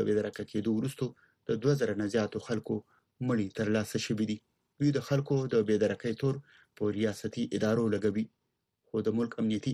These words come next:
ادارې د خلکو په بې درکۍ کې د لاس لرلو نه انکار کوي. د پاکستان پنجاب صوبې لاهور ښار سره نږدې په موټروی د یو زنانه سره جنسي زیاتي پیښه کې تورن تن وقار الحسن ځان په خپله پولیس ته حواله کړی او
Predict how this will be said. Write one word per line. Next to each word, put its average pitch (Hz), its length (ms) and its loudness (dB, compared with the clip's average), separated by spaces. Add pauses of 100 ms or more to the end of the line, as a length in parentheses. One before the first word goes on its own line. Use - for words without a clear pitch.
ادارې 110 360 0
د 107 120 -4
خلکو 127 280 -2 (140)
په 110 80 0 (140)
بې 104 180 4
درکۍ 104 360 0
کې 135 100 -4 (460)
د 110 140 2
لاس 110 220 0 (420)
لرلو 117 560 2
نه 104 80 -2 (340)
انکار 107 360 0
کوي. 110 180 0 (1300)
د 135 120 6 (100)
پاکستان 147 360 2 (100)
پنجاب 117 340 0
صوبې 139 260 0
لاهور 110 340 -4
ښار 110 220 0
سره 110 200 -2
نږدې 123 340 0
په 117 60 0 (100)
موټروی 110 460 0
د 110 100 2
یو 98 140 0
زنانه 107 380 0
سره 120 260 -2
جنسي 110 360 -2
زیاتي 110 380 0
پیښه 107 300 -4
کې 107 200 -4
تورن 110 260 2 (100)
تن 123 180 -4 (400)
وقار 107 360 0
الحسن 107 460 -2
ځان 107 220 0
په - 100 -6
خپله 110 320 -2
پولیس 120 280 0
ته 95 120 -6
حواله 104 340 0
کړی 110 180 2 (480)
او 107 60 2